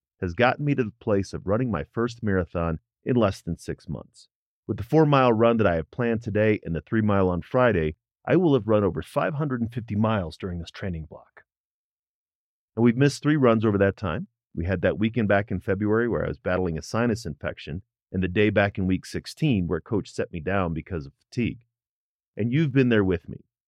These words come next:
The long runs that sucked, the uncertainty I was feeling several weeks ago, the good feelings that came after the good long runs, and Coach and I both appreciate you going along with us.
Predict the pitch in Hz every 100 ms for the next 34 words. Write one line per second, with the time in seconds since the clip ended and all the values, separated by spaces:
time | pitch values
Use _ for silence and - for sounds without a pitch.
0 | _ - 78 104 110 104 87 - - -
1 | - 151 143 _ 92 90 73 - 135 135
2 | 131 127 117 113 127 120 113 113 127 107
3 | 110 110 107 110 101 107 107 101 80 -
4 | 110 - 123 123 117 117 - 107 107 101
5 | - 78 69 101 98 98 98 95 95 95
6 | - _ _ 98 156 156 135 123 107 151
7 | 156 69 - - - 143 - 127 113 104
8 | 101 95 90 85 80 76 67 - - -